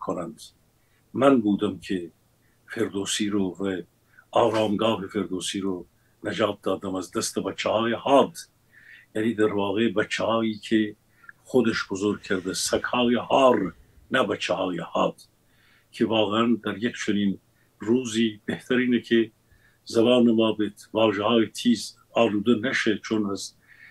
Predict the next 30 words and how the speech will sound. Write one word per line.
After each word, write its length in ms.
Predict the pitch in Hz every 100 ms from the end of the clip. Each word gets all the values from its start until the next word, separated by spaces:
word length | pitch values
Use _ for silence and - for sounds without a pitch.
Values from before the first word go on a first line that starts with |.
| -
صحبت 420 | - 113 101 -
از 220 | 110 90 92
بزرگمرد 760 | 104 107 92 110 113 95 107
فرهیخت 520 | 98 117 - 104 -
انسان 680 | 104 104 - 123 113 107 104 _ _ _ _ -
تمدن 520 | 117 110 - 123 135
و 100 | 113
فرهنگ 500 | - 101 117 143 113 90
فارسی 380 | 104 85 -
است، 220 | 110 - -
فارسی 440 | 104 - - 123
است. 300 | 127 - - - _ _ - - - - _
و 80 | 120
بعد 260 | 123 147 -
هم 160 | 147
من 200 | 135 131
دیدم 360 | 120 139 147 131
که 180 | - 131
به 120 | 127
یکی 320 | 143 160 151
از 180 | 123 131
این 220 | 151 127 _ _ _ _ _ -
سردارها 800 | - 139 120 120 120 101 143 147
هم 300 | 143 135 127 _ _ -
جایزه 480 | 127 123 117 139 160
فردوسی 580 | - 123 123 123 - 190
داده 240 | 127 101
بودند، 360 | 90 98 92 90
آقای 260 | 95 92
بهبانی. 480 | 87 87 85 85